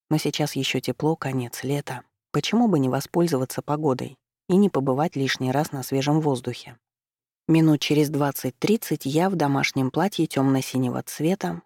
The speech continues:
уже сидела за столом напротив Глашки и пила горячий чай со свежими ватрушками. Ни Глашке, ни Аринке я решила о наведенном сне не рассказывать.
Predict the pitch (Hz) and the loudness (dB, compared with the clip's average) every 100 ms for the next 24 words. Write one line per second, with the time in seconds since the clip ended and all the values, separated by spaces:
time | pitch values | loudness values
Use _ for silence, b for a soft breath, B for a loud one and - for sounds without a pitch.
0 | _ 160 226 240 170 170 208 180 160 135 | _ 0 2 2 0 2 4 4 2 -4
1 | - 139 185 175 143 160 - 147 131 139 | -2 2 4 2 0 -2 -2 -2 0 0
2 | 165 - - 160 160 _ 214 247 165 170 | 0 -2 -4 -6 -6 _ 0 2 2 2
3 | 185 156 147 135 - 135 190 214 - 135 | 2 2 0 -2 -4 -4 -2 -2 -4 -4
4 | 135 156 143 143 147 151 123 120 - 123 | 0 0 2 0 0 -2 -6 -8 -8 -10
5 | 123 - _ _ _ _ _ _ _ _ | -12 -18 _ _ _ _ _ _ _ _
6 | - 202 190 147 143 175 - 135 131 147 | 2 4 4 4 2 0 -4 -2 0 2
7 | 143 131 135 165 160 151 135 127 127 - | 2 0 0 -2 0 -2 0 -2 -4 0
8 | 165 190 156 147 139 143 143 139 131 - | 0 2 2 2 2 2 2 2 0 -2
9 | 143 156 160 143 147 - 131 123 123 - | -2 0 2 0 -2 -4 -6 -6 -10 -14